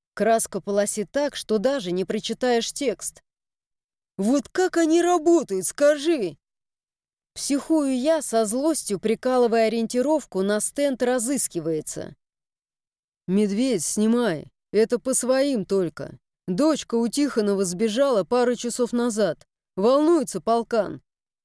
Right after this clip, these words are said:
Если найдём, приказано нежно задержать и доставить к бате". "А что, у него дочка есть?" "Как видишь".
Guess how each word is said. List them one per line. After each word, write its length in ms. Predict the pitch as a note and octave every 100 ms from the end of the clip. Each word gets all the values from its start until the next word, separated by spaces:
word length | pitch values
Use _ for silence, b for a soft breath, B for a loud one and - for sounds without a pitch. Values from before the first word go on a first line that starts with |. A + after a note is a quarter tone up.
| _ -
Если 420 | F#3+ D4 D4+ C#4
найдём, 500 | C4+ C4+ A#3+ E4 A#3+
приказано 760 | D#3+ A#3 A3+ C#4 C4+ B3 A#3+ A#3
нежно 420 | A#3+ C4 G#3+ A3+
задержать 640 | G#3 G#3+ A3+ G#3 D4 C4+
и 60 | F#3+
доставить 640 | G3 - - A#3+ A3+ A3+
к 40 | G3+
бате". 520 | C4 A3+ - D3 - _ _ _ _ _ _ _ _ _ _ _ -
"А 160 | E3 F3+
что, 340 | - C4+ D4
у 80 | B3
него 300 | G3+ F#3+ F#3+
дочка 400 | A#3+ E4+ - E4+
есть?" 500 | B3+ F#3 G3+ - - _ _ _ _ -
"Как 300 | G3+ A#3+ G#3+
видишь". 580 | G#3 G3 F#3 D#3+ -